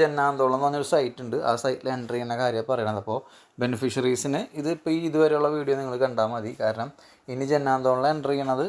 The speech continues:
നമ്മുടെ ടീച്ചർമാർ ചെയ്യേണ്ട ഒരു കാര്യമാണ്. അതായത് നമ്മുടെ ഈ ഒരു വർക്കുമായി ബന്ധപ്പെട്ട്, പദ്ധതിയുമായി ബന്ധപ്പെട്ട് ഈ ഒരു പ്രവർത്തനങ്ങൾ നമുക്കൊരു വെബ്സൈറ്റിലേക്ക് എൻ്റർ ചെയ്യണം. അത് നമ്മുടെ അംഗനവാടി ടീച്ചർമാർ സ്ഥിരം ചെയ്യണതാണ്.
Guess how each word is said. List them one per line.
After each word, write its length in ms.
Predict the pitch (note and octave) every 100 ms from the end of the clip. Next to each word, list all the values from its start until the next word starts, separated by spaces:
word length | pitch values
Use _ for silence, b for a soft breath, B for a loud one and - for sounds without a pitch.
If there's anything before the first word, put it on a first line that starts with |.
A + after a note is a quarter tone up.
| -
നമ്മുടെ 240 | C#3 B2 C3
ടീച്ചർമാർ 520 | C3 A#2 B2 A#2+ A#2+ C3
ചെയ്യേണ്ട 220 | D3 B2+
ഒരു 80 | A#2+ C3
കാര്യമാണ്. 360 | A#2 G#2+ G2
അതായത് 240 | F#2+ G#2 A2
നമ്മുടെ 200 | A2 A2+
ഈ 60 | B2
ഒരു 100 | B2+
വർക്കുമായി 500 | C3 B2 B2+ B2 B2+ C3
ബന്ധപ്പെട്ട്, 400 | B2 A2+ G#2+ C#3 - B B B
പദ്ധതിയുമായി 480 | B2+ - A#2 B2 B2
ബന്ധപ്പെട്ട് 340 | C3+ B2+ A#2 A#2+
ഈ 40 | A#2+
ഒരു 80 | B2
പ്രവർത്തനങ്ങൾ 540 | C3+ B2+ A#2 A2+ A2 A2+
നമുക്കൊരു 380 | B2 A#2+ B2 B2+ F3+ _ C3
വെബ്സൈറ്റിലേക്ക് 640 | B2 - A#2+ A2 G#2+ A#2
എൻ്റർ 200 | B2 G#2+ A#2
ചെയ്യണം. 240 | G#2+ A2 - B B B
അത് 120 | G#2 A2+
നമ്മുടെ 200 | A#2+ A#2
അംഗനവാടി 340 | A#2 A2+ A2 A2
ടീച്ചർമാർ 380 | G#2+ G#2+ G#2+ G#2
സ്ഥിരം 360 | - C3 A#2 A#2
ചെയ്യണതാണ്. 640 | C3+ A#2 A2 B2+ A#2